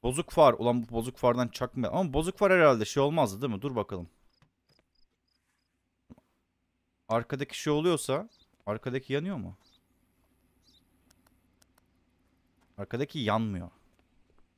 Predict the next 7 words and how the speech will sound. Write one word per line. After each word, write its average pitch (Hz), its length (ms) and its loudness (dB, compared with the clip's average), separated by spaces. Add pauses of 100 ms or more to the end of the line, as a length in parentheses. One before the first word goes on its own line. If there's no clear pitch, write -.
(640)
Tamam, 104 220 -4
bozuk 107 240 -8
farlar 156 300 2
hiç - 300 -10
yanmıyor. 87 420 -6 (2250)
Eksik 156 400 -2
aynalar. 156 680 4